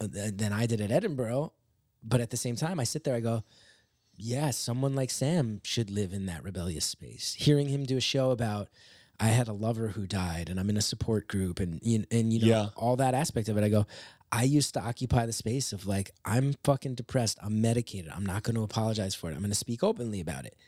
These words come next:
Speaker 1: It felt pretty shocking in its day. Doesn't feel so shocking today because that conversation's grown. There's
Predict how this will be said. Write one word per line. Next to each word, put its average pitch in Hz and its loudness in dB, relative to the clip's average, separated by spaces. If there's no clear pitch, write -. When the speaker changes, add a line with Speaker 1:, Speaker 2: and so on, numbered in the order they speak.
Speaker 1:
It 110 -10
felt 104 -2
pretty 143 -4
shocking - -4
in 90 -2
its - -4
day. 117 0
Doesn't 143 2
feel 175 -4
so 175 -2
shocking 185 0
today 73 -2
because 113 2
that 107 -6
conversation's 127 -2
grown. 113 -2
There's 104 -6